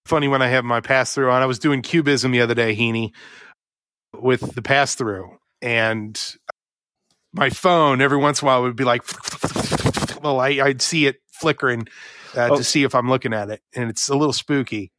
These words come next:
Speaker 1: And actually, uh, I, Heaney, okay, all right, everybody listen. Heaney was right. The black and white pass-through on the Quest two is not adequate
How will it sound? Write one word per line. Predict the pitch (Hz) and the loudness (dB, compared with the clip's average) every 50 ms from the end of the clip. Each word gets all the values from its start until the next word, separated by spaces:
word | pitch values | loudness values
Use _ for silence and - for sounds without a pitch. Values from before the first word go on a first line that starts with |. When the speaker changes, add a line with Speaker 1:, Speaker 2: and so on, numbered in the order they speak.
| _ _ - | _ _ -2
Speaker 1:
And | 135 170 | 0 0
actually, | 214 226 - - 202 170 160 147 139 131 _ _ _ _ _ _ _ _ _ _ _ _ _ _ - _ _ _ _ _ _ 247 202 _ _ _ _ _ _ 330 311 302 _ 277 | 0 2 4 4 6 6 6 2 -2 -6 _ _ _ _ _ _ _ _ _ _ _ _ _ _ -20 _ _ _ _ _ _ _ _ _ _ _ _ _ _ _ _ -20 _ -18
uh, | 277 139 143 208 127 123 - - - 107 | -18 -16 -16 -16 -18 -18 -18 -20 -12 -4
I, | - 156 - _ _ _ - - - - _ _ | -2 -2 -2 _ _ _ -20 -20 -20 -20 _ _
Heaney, | - 170 185 190 190 190 185 165 - | -2 0 2 2 2 2 0 -2 -2
okay, | 165 165 - - 156 139 131 113 _ _ _ - | -2 -2 2 2 2 2 2 0 _ _ _ 0
all | 151 160 | 2 2
right, | 156 143 139 | 4 4 4
everybody | 139 139 147 170 170 165 | 2 2 2 2 2 4
listen. | 165 156 139 - 151 139 127 - _ _ _ _ _ _ _ - | 4 2 2 0 -2 -4 -4 -6 _ _ _ _ _ _ _ -4
Heaney | 127 123 135 143 | -2 0 0 0
was | 156 175 - 185 | 0 -2 -2 2
right. | 160 139 131 131 131 127 _ _ _ _ _ _ _ _ _ _ _ _ _ _ _ _ _ _ | 2 2 4 2 0 -2 _ _ _ _ _ _ _ _ _ _ _ _ _ _ _ _ _ _
The | 135 131 127 | -6 -6 -6
black | 110 - 127 123 123 127 - | -6 -2 2 2 2 2 2
and | 160 156 | -2 0
white | 147 139 143 147 143 - | 2 2 2 2 0 0
pass-through | - 135 131 123 - - - 135 127 123 | 2 2 4 4 2 -2 -2 0 0 0
on | 120 123 | 0 -2
the | 123 | -6
Quest | - _ - 123 117 117 - - - | -8 _ -4 -2 0 0 -2 -4 -4
two | - 123 120 | -2 -2 0
is | 113 101 117 | 0 -2 -2
not | 113 117 120 117 | 0 2 2 4
adequate | 113 110 107 104 - - - 110 107 107 | 2 2 2 0 -2 -4 -4 -4 -4 -4